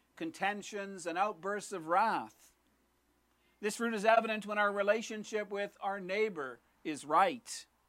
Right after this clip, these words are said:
If we're living in communion with our neighbor, then we're patient with him when he makes a mistake.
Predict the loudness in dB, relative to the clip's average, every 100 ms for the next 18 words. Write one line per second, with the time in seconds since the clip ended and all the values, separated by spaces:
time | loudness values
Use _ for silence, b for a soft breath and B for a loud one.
0 | _ _ _ _ _ _ _ _ _ _
1 | _ _ -12 -4 -2 -2 -4 -4 -2 -2
2 | -2 -4 -4 -2 -2 -2 -2 -4 -4 -8
3 | -4 -6 -4 -10 -8 -8 -6 -6 -8 -12
4 | b b -6 -4 -4 -4 -10 -10 -2 0
5 | 0 -6